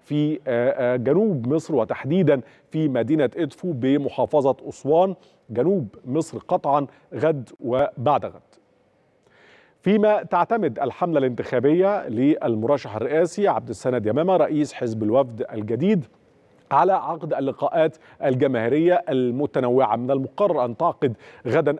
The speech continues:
أول مؤتمر انتخابي في صعيد مصر وبالتحديد في محافظة أسيوط، ثم ستتجه إلى محافظة الغربية في وسط الدلتا، ستعقد مؤتمر انتخابي يوم السبت المقبل.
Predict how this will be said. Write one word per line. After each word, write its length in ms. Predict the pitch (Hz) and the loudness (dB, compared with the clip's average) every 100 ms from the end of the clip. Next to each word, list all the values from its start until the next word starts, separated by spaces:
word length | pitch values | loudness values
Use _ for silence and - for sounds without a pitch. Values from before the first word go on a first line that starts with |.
| 185 | -2
أول 260 | 180 131 | 0 0
مؤتمر 500 | - - 160 147 160 | 0 -4 -2 0 0
انتخابي 540 | 120 101 - 151 127 113 | -4 -8 0 2 2 -2
في 220 | 143 143 | -2 -4
صعيد 520 | - 104 123 135 110 | -2 -2 0 0 -2
مصر 280 | 135 170 160 | -2 0 0
وبالتحديد 580 | 117 - - 156 156 101 - - - | 0 -4 -2 2 2 0 -12 -20 -6
في 260 | 147 143 | 2 4
محافظة 580 | 123 - 120 - 131 131 - 110 | 2 0 0 2 2 2 0 -8
أسيوط، 500 | 104 151 208 220 - | -4 0 0 0 -6
ثم 520 | - 196 190 190 190 - _ | -2 0 0 0 0 -2 _
ستتجه 580 | - 147 143 196 175 117 | -2 0 0 2 2 2
إلى 380 | 147 151 143 | -2 2 4
محافظة 560 | 127 113 131 - 165 123 - - - - | 2 -2 -6 0 2 2 -2 -20 -10 0
الغربية 720 | 147 123 120 123 113 165 202 | 2 4 2 0 2 2 2
في 140 | 190 | 0
وسط 440 | 143 139 135 151 - | 0 0 0 -2 -2
الدلتا، 540 | 139 104 147 208 220 | -6 -2 0 2 0
ستعقد 500 | - 123 127 - 104 | 0 0 -2 -2 -8
مؤتمر 500 | 123 - 165 160 120 - - - | -8 -4 0 2 2 -2 -20 -12
انتخابي 640 | 117 117 - 156 143 143 | -6 -6 2 2 4 0
يوم 340 | 131 143 139 127 | 0 0 0 -4
السبت 520 | 110 98 147 127 - - | -10 -4 -4 -4 -10 -2
المقبل. 480 | 143 160 202 - | 2 4 2 -2